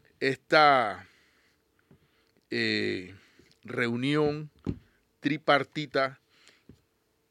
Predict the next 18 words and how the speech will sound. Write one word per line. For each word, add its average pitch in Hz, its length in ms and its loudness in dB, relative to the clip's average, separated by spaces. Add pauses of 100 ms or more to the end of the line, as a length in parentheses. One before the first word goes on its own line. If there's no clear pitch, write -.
(120)
que 131 140 -12
para 127 280 0
mi 135 140 -8
gusto 165 280 -2
yo 165 140 2
preferiría 139 640 -2
no 143 140 -2
llamarla 139 760 2 (800)
reunión 131 520 -6
migratoria, 123 880 -8 (880)
porque 123 320 -10
sería 135 680 -2
de 117 220 -6
nuevo 139 420 -2
reducir 113 560 -6
el 135 100 -6
tema 135 260 -6
migratorio, 135 800 -8